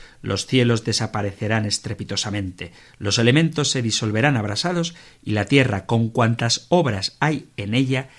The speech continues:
quedarán al descubierto". Pero el Señor no se retrasa,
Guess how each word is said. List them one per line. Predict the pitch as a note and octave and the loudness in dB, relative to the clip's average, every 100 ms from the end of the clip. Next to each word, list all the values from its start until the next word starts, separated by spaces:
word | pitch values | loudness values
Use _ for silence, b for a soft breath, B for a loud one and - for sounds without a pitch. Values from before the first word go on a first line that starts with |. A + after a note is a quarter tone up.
| B B | B B
quedarán | - G2+ F#2+ A2 B2+ - - | -2 0 2 2 0 -2 -4
al | A2+ A2+ | -2 0
descubierto". | G#2 - G2 G2 F#2+ F2+ - F#2 | -2 -4 -4 -6 -6 -8 -12 -6
Pero | G#2 | -4
el | B2 | -2
Señor | A#2 A#2+ B2 | 0 0 0
no | A2+ | -2
se | G#2+ C3+ | -2 -2
retrasa, | C#3+ F3 E3+ - | -2 0 0 -2